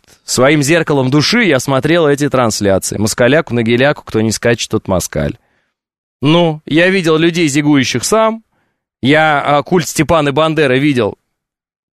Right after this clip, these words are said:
сам портретики видел, всё видел. Чё вы мне рассказываете? Как же было по-другому, Руслан? Ну-ка, расскажите своё потрясающее видение того, что происходило на, на Майдане. И, э, как же эти русофобские лозунги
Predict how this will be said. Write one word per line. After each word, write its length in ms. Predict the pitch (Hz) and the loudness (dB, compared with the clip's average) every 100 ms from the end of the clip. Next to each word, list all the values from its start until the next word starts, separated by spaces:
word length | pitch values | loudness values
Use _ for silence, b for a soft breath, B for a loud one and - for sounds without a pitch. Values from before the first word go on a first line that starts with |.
| - | -10
сам 400 | - 196 208 196 | 0 2 2 0
портретики 600 | - 143 165 156 - 131 | -2 0 0 0 -2 -2
видел, 360 | 131 196 160 107 | 0 2 2 0
всё 160 | - | 0
видел. 340 | 165 135 127 - B B | 0 2 0 -4 B B
Чё 280 | - 202 | 0 2
вы 60 | 120 | 2
мне 180 | 127 127 | 0 0
рассказываете? 440 | 127 - 101 85 | -2 -2 -4 -2
Как 260 | - 233 - | -2 -2 -2
же 140 | 135 | -4
было 260 | 135 180 143 | 0 2 2
по-другому, 540 | 147 151 208 185 110 | 0 0 2 2 2
Руслан? 340 | 156 - 135 113 | -2 0 0 2
Ну-ка, 280 | 190 185 B B B | 0 -2 B B B
расскажите 540 | 175 262 269 226 202 B | -2 0 0 0 -2 B
своё 680 | - 233 262 277 240 147 - B | -4 0 2 2 2 0 -2 B
потрясающее 720 | 165 202 214 202 147 - 165 | 0 0 0 0 0 0 0
видение 280 | 185 139 135 | 0 -2 -2
того, 380 | 175 262 320 302 B | 2 2 2 -2 B
что 200 | - 208 | -4 -2
происходило 680 | 196 202 165 185 180 190 165 B B | 0 0 0 0 0 0 0 B B
на, 200 | 131 139 | 0 2
на 120 | 143 175 | 2 2
Майдане. 560 | 175 180 135 98 87 - | 0 0 0 0 -4 -2
И, 260 | 165 170 B B | 0 0 B B
э, 240 | 151 151 | 2 2
как 200 | 135 233 | 0 -2
же 220 | 196 214 180 b | 0 -2 -2 b
эти 200 | 180 214 | 0 0
русофобские 720 | 180 202 180 185 127 156 175 | 2 0 0 -2 -2 0 2
лозунги 680 | 240 285 185 131 95 71 | 2 2 0 -2 -6 -8